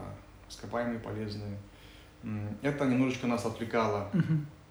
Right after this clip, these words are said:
Speaker 1: от главной проблемы, отсутствия производства. Это укоренилось, э, в людях,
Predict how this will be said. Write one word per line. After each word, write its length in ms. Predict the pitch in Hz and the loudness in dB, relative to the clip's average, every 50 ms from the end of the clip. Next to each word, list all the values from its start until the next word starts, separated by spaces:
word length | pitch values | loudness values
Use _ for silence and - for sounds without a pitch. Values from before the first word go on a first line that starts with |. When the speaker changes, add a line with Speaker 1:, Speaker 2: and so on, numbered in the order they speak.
| - - | -12 -8
Speaker 1:
от 160 | 110 107 107 | -8 -6 -2
главной 300 | 117 117 110 107 107 104 | 0 0 2 2 0 -2
проблемы, 480 | 101 101 104 101 101 104 101 95 95 95 | -2 -4 -4 -4 -2 -2 -2 -4 -4 -6
отсутствия 360 | 95 - - 117 - - 107 101 | -8 -8 -10 -10 -8 -8 -6 -4
производства. 640 | 101 104 101 101 101 101 101 101 - - 101 98 95 101 - - - - - - - - - - - - - - - - - - - - - - - | -2 -2 -2 0 0 0 0 -2 -4 -6 -10 -10 -10 -12 -12 -14 -18 -20 -20 -20 -20 -20 -20 -20 -20 -20 -20 -20 -20 -20 -20 -20 -20 -20 -18 -8 -4
Это 200 | 151 147 147 175 | -4 -2 0 2
укоренилось, 960 | 160 143 - 135 131 135 143 147 151 143 139 131 123 - - - - - - - 123 | 2 2 4 4 4 6 6 6 6 6 6 4 4 2 0 -2 -4 -6 -8 -4 -2
э, 260 | 120 117 113 110 107 - - - 117 107 | 0 0 2 0 0 -2 -4 -6 -6 -4
в 40 | 117 | -2
людях, 540 | 127 165 196 190 170 127 107 - - - - | -2 0 0 2 2 2 0 0 -4 -10 -12